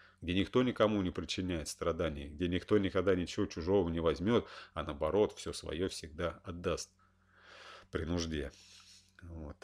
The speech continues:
И, конечно же, вот это вот, э, воскресение, вознесение Христа, и потом, где описано, что Он ещё придёт, вернётся в этой плоти, что Он всегда в ней был, потом из Евангелия уже внимательно читаю, я вижу, что сам Иисус говорит: "Меня ещё видел Авраам,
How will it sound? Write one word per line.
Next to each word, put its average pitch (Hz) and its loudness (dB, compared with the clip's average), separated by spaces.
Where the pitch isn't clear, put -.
И, - -14
конечно 123 6
же, 104 6
вот 107 8
это 110 10
вот, 98 8
э, 82 8
воскресение, 98 4
вознесение 92 4
Христа, 135 4
и 90 2
потом, 95 10
где 80 4
описано, 82 2
что - -2
Он 80 0
ещё 82 0
придёт, 101 4
вернётся 85 2
в 78 2
этой - -4
плоти, 113 4
что - -4
Он 71 -6
всегда 92 6
в 87 0
ней 85 0
был, 113 10
потом 80 4
из 71 -4
Евангелия 80 6
уже 78 -2
внимательно 87 2
читаю, 82 0
я 76 -2
вижу, 90 2
что - -10
сам 127 2
Иисус 90 -2
говорит: 73 0
"Меня 123 2
ещё - 0
видел 92 4
Авраам, 82 6